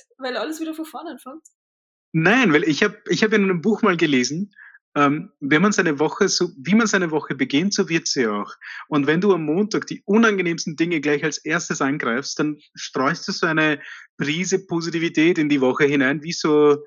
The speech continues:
Speaker 2: bisschen Umami in die, in die Speise. Das, das wird einfach nur besser dadurch. Und deswegen
Speaker 1: Ja.
Speaker 2: liebe ich Montage.
Speaker 1: Ja, siehst. Da, das ist, das finde ich gut, ja. Ich tue am, von wegen Sachen, die man nicht gern macht, ich, ich schreibe am Montag immer Rechnungen.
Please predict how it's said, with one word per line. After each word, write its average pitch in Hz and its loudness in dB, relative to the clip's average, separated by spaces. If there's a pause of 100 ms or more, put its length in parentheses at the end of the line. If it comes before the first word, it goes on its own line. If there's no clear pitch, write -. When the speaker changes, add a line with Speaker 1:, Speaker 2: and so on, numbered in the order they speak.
(340)
Speaker 2:
bisschen 170 -6
Umami 151 2
in 143 0
die, 143 -2
in 143 -8
die 147 -6
Speise. 139 0
Das, 135 -4
das - -8
wird 190 0
einfach 185 -4
nur 185 -6
besser 156 -4
dadurch. 113 -6
Und 135 -4
deswegen 151 -4
Speaker 1:
Ja. 147 -6
Speaker 2:
liebe 185 -4
ich 170 -12
Montage. 151 -6
Speaker 1:
Ja, 254 -12 (200)
siehst. - -20 (400)
Da, 240 -4 (120)
das 240 -10
ist, 294 -12
das 302 -12
finde 294 -12
ich 285 -16
gut, 302 -6
ja. 240 -6 (100)
Ich 240 -14
tue 262 0
am, 254 -4
von 240 -8
wegen 240 -4
Sachen, 247 -6
die 262 -6
man 254 -4
nicht 240 -2
gern 247 -4
macht, 226 -4
ich, 247 -4
ich - -6
schreibe 226 2
am 240 2
Montag 233 0
immer 254 -2
Rechnungen. 208 -2